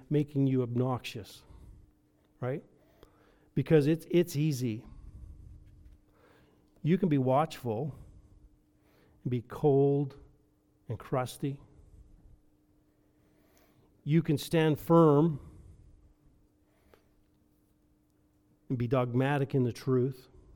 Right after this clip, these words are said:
And s-,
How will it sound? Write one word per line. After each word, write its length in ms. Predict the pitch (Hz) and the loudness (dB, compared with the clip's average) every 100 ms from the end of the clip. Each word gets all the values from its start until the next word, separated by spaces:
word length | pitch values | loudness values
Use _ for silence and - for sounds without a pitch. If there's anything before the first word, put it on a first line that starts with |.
| - - - - - _ _ _ _ _ _ _ _ _ _ _ _ _ _ _ _ _ _ _ _ _ - | -20 -20 -20 -20 -20 _ _ _ _ _ _ _ _ _ _ _ _ _ _ _ _ _ _ _ _ _ -8
And 320 | 123 113 135 - | -6 -4 -8 -14
s-, 220 | - - | -20 -20